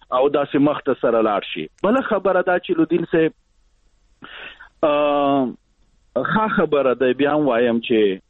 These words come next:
اه، افغانان چې سره، د دوی چې سره کینی، خبرې سره وکړي او، اه، یوې نتیجې ته سره ورسېږي. لیکن دا به ډېر لنډمهاله وي. دواړه غاړې به دا، اه، ف-، اه، یو نزاکت اختیار کړي چې د قطر او ترکیې مشرانو سره کېناستل، یو څه مودې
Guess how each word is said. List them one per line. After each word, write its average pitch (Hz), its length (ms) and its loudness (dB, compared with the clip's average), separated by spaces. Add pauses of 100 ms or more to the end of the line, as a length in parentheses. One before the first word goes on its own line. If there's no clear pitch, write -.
اه، 104 480 2
افغانان 120 440 0
چې 139 240 -6
سره، 113 380 2
د 120 280 0
دوی 143 160 2
چې 139 220 -4
سره 113 180 2
کینی، 143 340 0
خبرې 127 540 0
سره 107 180 2
وکړي 120 440 0 (480)
او، 113 280 2 (520)
اه، 107 180 2
یوې 131 260 2
نتیجې 135 500 -2
ته - 80 -2
سره 117 200 0
ورسېږي. 151 540 0
لیکن 190 380 0
دا 190 100 -2 (140)
به 185 80 2
ډېر 214 300 0
لنډمهاله 156 640 0
وي. 123 340 -2
دواړه 170 300 2
غاړې 151 300 -4
به 135 160 4
دا، 147 160 4
اه، 127 580 -2
ف-، 139 120 -8
اه، 123 580 2 (220)
یو 143 120 2
نزاکت 127 560 0
اختیار 147 420 0
کړي 147 160 -8
چې 135 200 -14
د 127 40 -6 (100)
قطر 139 340 2
او 131 120 0
ترکیې 127 420 -2
مشرانو 127 440 0
سره 117 260 0
کېناستل، 127 540 0
یو 113 140 4
څه 135 200 -2
مودې 131 260 0